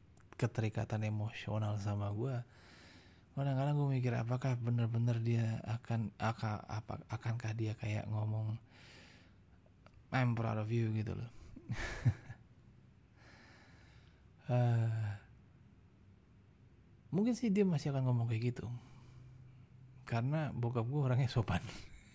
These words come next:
<laughs> Sama orang tuh sopan. Ada another, another, eh, salah satu deviasi gua dari bokap gua adalah selain, eh, badan gua yang, eh,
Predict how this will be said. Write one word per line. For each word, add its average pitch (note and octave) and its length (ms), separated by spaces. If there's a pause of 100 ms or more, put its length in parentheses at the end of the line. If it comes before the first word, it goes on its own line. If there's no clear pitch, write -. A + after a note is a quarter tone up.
(160)
<laughs> G#3 80 (1500)
Sama A#2 320
orang B2+ 160
tuh B2+ 80
sopan. A2 400 (560)
Ada A2+ 320
another, B2+ 400 (240)
another, A#2 800
eh, G#2+ 400 (720)
salah A2+ 240
satu A2 480
deviasi A2 800
gua A2 160
dari G#2+ 160
bokap G#2 400
gua A2+ 160
adalah G#2 240
selain, G#2 480 (1500)
eh, G2+ 560
badan G#2 480
gua G#2+ 160
yang, G2 480
eh, F2+ 640